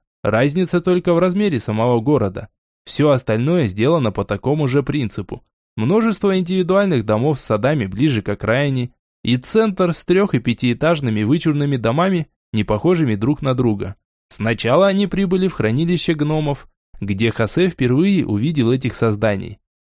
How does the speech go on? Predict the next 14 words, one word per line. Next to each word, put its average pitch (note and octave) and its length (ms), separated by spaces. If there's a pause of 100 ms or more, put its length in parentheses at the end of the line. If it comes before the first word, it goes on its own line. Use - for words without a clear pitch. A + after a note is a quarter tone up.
(180)
Кроме D#3+ 440
небольшого F#3 760
роста G3+ 380
и A#2+ 240
чуть B2 220
большей B2 440
ширины B2+ 500
в - 100
плечах, B2+ 600 (240)
от G2+ 200
человека F#3 580
они D3 300
не G3 140
отличались. A#2 800